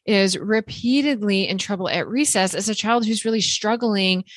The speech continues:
at recess and needs more help,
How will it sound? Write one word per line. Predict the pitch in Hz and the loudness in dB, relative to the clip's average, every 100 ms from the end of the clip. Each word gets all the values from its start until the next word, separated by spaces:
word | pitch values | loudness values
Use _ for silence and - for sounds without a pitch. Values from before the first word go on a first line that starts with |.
| - _ _ - | -20 _ _ -6
at | 208 175 | -2 0
recess | 208 254 240 214 175 165 170 - | 2 2 2 2 2 2 0 -2
and | 202 190 185 | 0 0 0
needs | 196 196 196 196 180 - _ _ _ - | 0 2 2 2 -2 -8 _ _ _ -8
more | 202 196 185 180 175 170 - _ | -2 2 2 4 2 -2 -12 _
help, | - 262 254 - - | -4 0 2 0 -4